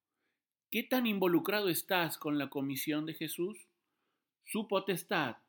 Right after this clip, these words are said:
me exhorta y te exhorta. Su plan me estimula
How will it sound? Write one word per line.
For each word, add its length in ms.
me 140
exhorta 640
y 80
te 140
exhorta. 600
Su 280
plan 500
me 200
estimula 840